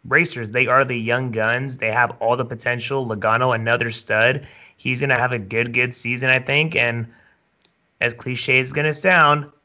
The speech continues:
Kyle Larson. I think Kyle Larson,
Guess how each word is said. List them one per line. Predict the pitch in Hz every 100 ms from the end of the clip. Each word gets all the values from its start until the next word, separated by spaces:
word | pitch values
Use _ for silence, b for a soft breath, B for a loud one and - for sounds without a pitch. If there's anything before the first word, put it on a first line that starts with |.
| -
Kyle | - 120 127 131 135 139 -
Larson. | 127 120 113 113 123 110 107 117 - _ _ _ _ -
I | 127
think | 139 123
Kyle | 135 143
Larson, | 139 143 147 147 156 156